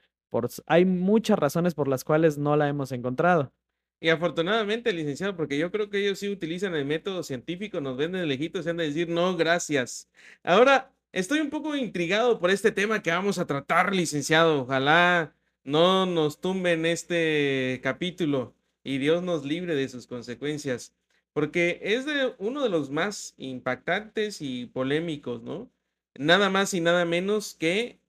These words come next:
Speaker 2: del narcotráfico, que se ha convertido en el pan nuestro de todos los días, a pesar de las estrategias que, pues, no de ahorita, de toda la vida se han utilizado para su combate.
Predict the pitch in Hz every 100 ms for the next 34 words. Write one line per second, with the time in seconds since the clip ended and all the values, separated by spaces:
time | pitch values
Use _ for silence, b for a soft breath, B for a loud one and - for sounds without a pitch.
0 | _ _ 127 127 123 120 113 117 131 143
1 | 147 135 127 135 151 175 180 151 175 180
2 | 190 185 180 143 131 123 - 147 151 151
3 | - 131 - 147 147 131 113 147 165 165
4 | - - _ _ _ _ 123 - 131 156
5 | 156 165 143 127 - 123 123 117 156 156
6 | 170 165 160 - _ _ _ _ _ -
7 | 139 135 131 131 127 127 - _ - 120
8 | 117 165 220 156 208 - 165 - _ _
9 | 120 113 165 190 185 156 180 190 170 170
10 | 170 143 127 156 170 165 127 117 - 156
11 | 147 120 120 156 - 262